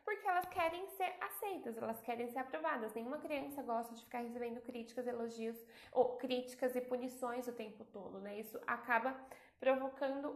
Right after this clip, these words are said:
um, um enclausuramento ali mesmo dessa pessoa, né? Então, a, a gente vai crescendo com esse padrão mais passivo,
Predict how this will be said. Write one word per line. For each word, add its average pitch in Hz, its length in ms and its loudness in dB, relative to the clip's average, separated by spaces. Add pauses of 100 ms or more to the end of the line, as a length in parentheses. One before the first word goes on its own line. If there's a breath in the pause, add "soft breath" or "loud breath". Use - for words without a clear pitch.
um, 285 1160 -2
um 339 60 -4
enclausuramento 403 920 0
ali 330 160 -2
mesmo 285 400 -2
dessa 285 240 -4
pessoa, 302 500 -6 (760)
né? 208 160 -4
Então, 254 560 0 (420 loud breath)
a, - 220 2
a - 20 4
gente 226 260 -2
vai 240 180 6
crescendo 269 520 -2
com 294 80 -2
esse 294 200 -2
padrão 311 440 2
mais 311 280 0
passivo, 294 680 -2